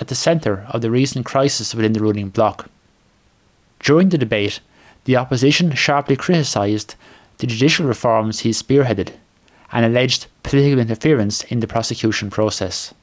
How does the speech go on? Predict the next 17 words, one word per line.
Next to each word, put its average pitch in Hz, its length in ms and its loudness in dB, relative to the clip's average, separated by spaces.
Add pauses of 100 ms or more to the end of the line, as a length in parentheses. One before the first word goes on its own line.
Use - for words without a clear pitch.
(920)
The 107 80 -8
government 131 380 0
side 110 280 2
argued 110 380 0
he 117 160 -2
was 113 180 -4
leading 127 400 2 (300)
a - 80 -6
fight 143 280 2
against 123 400 0
racketeering 123 640 2 (640)
and 113 200 -2
reforming 123 680 0
a 120 80 -2
flawed 117 560 0
judicial 110 380 -4
system. 98 460 -4